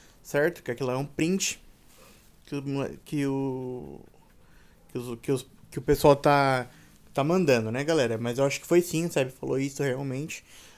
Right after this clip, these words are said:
Só vamos dar uma procuradinha aqui pra ver se a gente acha, pra mostrar pra vocês. Mas provavelmente é isso mesmo, galera.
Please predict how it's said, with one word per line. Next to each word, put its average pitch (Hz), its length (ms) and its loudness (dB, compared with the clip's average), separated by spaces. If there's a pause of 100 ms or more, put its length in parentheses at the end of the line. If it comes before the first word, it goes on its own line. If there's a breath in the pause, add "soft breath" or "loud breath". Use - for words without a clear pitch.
Só 127 220 -2
vamos 127 180 -2
dar 131 120 0
uma 131 100 0
procuradinha 127 500 -4
aqui 113 140 -12
pra 120 100 -6
ver 117 220 -6
se - 240 -10
a 120 80 -4
gente 127 280 -8
acha, 151 460 -2 (400 loud breath)
pra 123 140 0
mostrar 123 260 -2
pra 123 140 0
vocês. 156 580 2 (460 loud breath)
Mas 143 720 -4
provavelmente 202 580 0
é 214 40 2
isso 220 120 -4
mesmo, 190 320 0
galera. 113 320 0